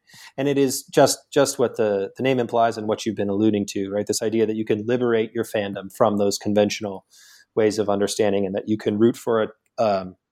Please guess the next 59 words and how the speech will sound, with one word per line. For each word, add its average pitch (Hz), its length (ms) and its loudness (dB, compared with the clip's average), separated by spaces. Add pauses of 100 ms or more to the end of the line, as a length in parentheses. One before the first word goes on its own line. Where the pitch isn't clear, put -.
(1120)
a 139 80 2
player 131 440 0
on 117 180 -4
a 107 60 -2
team 123 320 0
that 127 100 -2
you 117 100 -4
don't 127 180 0
even 123 180 0
like, 131 240 0
just - 260 -8
root - 140 0
for 127 120 0
just 127 360 0
the - 40 0
player, 117 400 0
that 110 160 -6
you 113 80 0
can 107 200 -4
think 127 180 0
about 120 220 2
storylines 117 640 0
that 113 100 0
have 110 160 0
nothing 117 280 0
to 113 100 -6
do 120 260 2
with 107 140 0
the 120 80 -4
competitive 107 520 -2
construct 110 440 -2
of 98 100 -2
the 104 60 -6
game, 104 340 0 (1400)
that 101 100 -2
you 120 80 0
can 123 140 0
care 120 200 -2
about 113 260 0
the 117 60 -4
aesthetics 123 540 -2
of 98 100 -2
a 101 60 0
game, 95 300 -2
that 101 120 -4
you 117 80 2
can 113 160 6
think 110 180 -2
about 107 220 2
the 113 60 -2
sonic 120 460 0
landscape 120 540 2
of 95 100 -6
a 98 60 -6
game, 98 320 -8
that 107 120 -8
you 113 100 -4
can 113 160 -2
connect 127 500 0